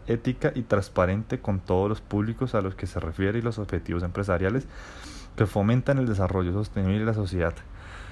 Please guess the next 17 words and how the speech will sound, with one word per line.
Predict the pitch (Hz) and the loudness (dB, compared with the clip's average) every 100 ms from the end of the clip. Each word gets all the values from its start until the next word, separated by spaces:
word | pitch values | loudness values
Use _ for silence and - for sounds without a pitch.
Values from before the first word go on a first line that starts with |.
| - - - | -14 -14 -6
preservando | - 104 120 123 123 123 | 4 6 6 6 4 4
recursos | 113 - 90 92 | 2 0 -2 0
ambientales | 101 110 95 110 117 127 | 2 2 2 2 2 0
y | |
culturales | 123 117 - 92 104 127 | -2 -2 2 2 2 0
para | - 104 98 | 4 4 4
generaciones | 95 101 90 87 101 98 | 2 2 0 0 0 -2
futuras, | - 104 107 117 131 - - | -2 -4 0 0 -2 -8 -6
respetando | 104 95 - - 95 - 120 117 127 - | -2 -2 -6 -4 -4 0 0 2 0 -2
y | - | -6
promoviendo | 104 104 104 95 107 117 127 - - | -2 0 2 2 2 2 0 -2 -8
la | 107 98 95 92 92 92 | 0 2 4 2 0 0
reducción | 95 90 90 - 120 147 - - - - - | 0 0 -2 0 0 0 -6 -16 -18 -18 -4
de | 98 | 0
las | 95 | 2
desigualdades | 95 92 92 90 80 82 | 2 0 0 0 0 -2
sociales. | 90 87 87 82 | -2 -2 0 -2